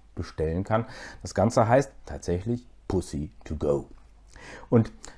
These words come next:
wie gesagt, da verschieben sich dann so ein bisschen die Grenzen <laughs> zu, zu dem Wort pervers, weil wenn man sich anschaut, mit welchen, äh, Dingen <laughs> man diese Masken veredelt bestellen kann.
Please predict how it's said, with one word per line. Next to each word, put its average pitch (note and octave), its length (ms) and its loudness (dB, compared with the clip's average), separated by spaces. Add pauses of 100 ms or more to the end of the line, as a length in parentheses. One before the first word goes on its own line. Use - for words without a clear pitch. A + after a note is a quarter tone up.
(2250)
wie C#3+ 160 -2
gesagt, D3+ 320 2
da D3+ 360 4
verschieben F3+ 500 2
sich C#3+ 180 -4
dann C#3 180 0
so B2+ 80 2
ein G2+ 100 0
bisschen D3 400 2
die A2+ 120 4
Grenzen C#3 500 4
<laughs> - 0 -
zu, - 240 0
zu - 240 -2
dem B2 220 8
Wort A#2+ 280 2
pervers, G#2+ 420 4 (380)
weil G#2+ 120 6
wenn C3 120 8
man D3+ 100 6
sich A2 160 2
anschaut, C#3+ 480 4 (300)
mit G#2+ 220 4
welchen, A#2+ 520 6 (640)
äh, G2 160 -4 (500)
Dingen C#3 480 8 (120)
<laughs> - 120 -16
man D#3 120 8 (160)
diese C#3 320 0
Masken G#2 540 0 (320)
veredelt G#2+ 800 -4 (420)
bestellen E2+ 720 4
kann. A#1+ 440 -8